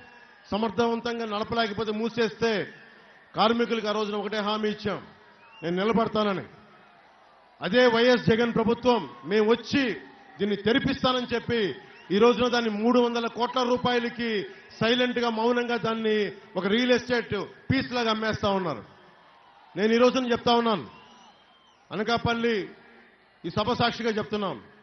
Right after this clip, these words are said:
మేము వస్తే ఇక్కడ చక్కెర కర్మాగారాలు బాగుండాలి, కోఆపరేటివ్ షుగర్ ఫ్యాక్టరీస్ బాగుండాలి, ఉపాధి అవకాశాలు రావాలి.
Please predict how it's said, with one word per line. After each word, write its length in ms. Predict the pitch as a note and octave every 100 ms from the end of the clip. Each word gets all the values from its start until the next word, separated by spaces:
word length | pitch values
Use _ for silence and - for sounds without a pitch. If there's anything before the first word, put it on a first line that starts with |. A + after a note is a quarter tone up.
| _ _ -
మేము 200 | D#3 G3
వస్తే 540 | G#3+ G#3+ B3 A3+ D#3+ - - - -
ఇక్కడ 200 | - G3+ G#3
చక్కెర 460 | G#3 A#3 A#3+ A3 D3 - -
కర్మాగారాలు 600 | F3 G#3 G#3 G#3+ G#3+ G3+
బాగుండాలి, 680 | E3+ G3+ G#3+ G#3 G3+ G3
కోఆపరేటివ్ 560 | F#3 F#3 G#3+ G#3+ A3 F3
షుగర్ 220 | G3+ G#3+
ఫ్యాక్టరీస్ 460 | G#3+ G#3 G#3 G#3 G3+ - - - -
బాగుండాలి, 720 | G#3 A#3+ A#3 A3+ A3 G#3 F#3+ - - -
ఉపాధి 340 | - B3+ A#3+
అవకాశాలు 500 | A#3 A#3 A#3 B3 A3+
రావాలి. 640 | G3+ A3+ A#3 A#3 G#3+ E3